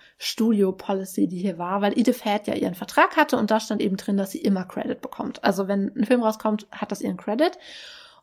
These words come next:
Und mit Givenchy gab's halt keinen Vertrag und deshalb mussten sie ihn auch nicht nennen.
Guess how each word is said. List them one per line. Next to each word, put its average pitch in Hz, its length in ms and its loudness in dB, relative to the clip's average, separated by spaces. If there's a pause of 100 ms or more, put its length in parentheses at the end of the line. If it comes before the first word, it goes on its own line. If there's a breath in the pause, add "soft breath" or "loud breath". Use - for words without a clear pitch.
(140)
Und 233 500 8
mit 226 160 4
Givenchy 214 460 4
gab's 262 340 2
halt 185 160 -2
keinen 180 460 -8 (100)
Vertrag 202 680 -2 (280)
und 220 100 6
deshalb 202 280 2
mussten 220 320 2
sie 202 80 0
ihn 185 100 0
auch 202 80 0
nicht 196 180 -4
nennen. 208 380 0